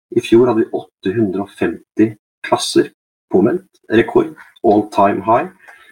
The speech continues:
Og det, dette er, koster ganske mye kroner, men vi gjør det fordi det, det er viktig å bygge oppmerksomhet rundt batteriet, og at det skal hå-, håndteres på en riktig måte. Så her må vi alle sammen, eh, samarbeide. Eh, her er jo selvfølgelig, i hvert fall Norge kan jo være en,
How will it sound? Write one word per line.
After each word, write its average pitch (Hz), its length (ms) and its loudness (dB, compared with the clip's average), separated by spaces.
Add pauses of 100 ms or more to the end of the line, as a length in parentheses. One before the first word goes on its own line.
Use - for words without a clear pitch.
Og 120 100 2
det, 110 100 2 (600)
dette 117 180 0
er, 117 220 0 (340)
koster - 260 0
ganske 120 280 2
mye 110 100 2
kroner, 120 460 0
men 123 140 0
vi 117 160 2
gjør 92 260 -2
det - 160 -2
fordi 117 220 0
det, 60 120 -4 (300)
det 110 80 -2
er 117 120 2
viktig - 240 -6
å - 80 -12
bygge - 360 -2
oppmerksomhet 95 560 -4
rundt - 140 -2
batteriet, 107 400 0
og - 100 -4
at - 80 -6
det 95 80 -8
skal 87 160 -6
hå-, - 260 -10
håndteres - 460 0
på - 140 -6
en 104 60 0
riktig - 220 -6
måte. 82 280 -8 (1000)
Så 131 120 4 (800)
her 135 120 6
må 117 120 0
vi 139 80 2
alle 120 160 4
sammen, 117 320 -4 (160)
eh, 110 160 -2
samarbeide. - 540 -4 (180)
Eh, 123 640 -8 (540)
her 127 120 6
er 107 80 4
jo 104 80 -2
selvfølgelig, 101 460 -2
i 107 260 0
hvert 107 120 0
fall 101 120 0
Norge 98 240 -4
kan 107 160 0
jo 98 60 -2
være 95 260 0
en, 92 140 -6